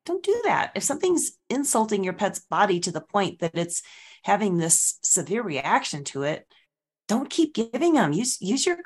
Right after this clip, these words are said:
use your common sense. Don't, don't buy into all this fear. There's just so many stories out there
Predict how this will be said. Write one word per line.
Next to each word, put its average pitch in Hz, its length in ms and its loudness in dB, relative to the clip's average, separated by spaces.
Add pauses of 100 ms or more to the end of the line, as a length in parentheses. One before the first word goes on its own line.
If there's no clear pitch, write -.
use 220 260 -2
your 403 100 2
common 320 340 0
sense. 240 520 0
Don't, 277 260 -2 (200)
don't 247 280 0
buy 294 140 6
into 277 360 2
all 185 160 2
this 208 220 0
fear. - 500 -2 (180)
There's 175 120 -4
just 226 240 -2
so 262 140 0
many 277 240 -2
stories 196 500 0
out 135 220 0
there 87 320 -8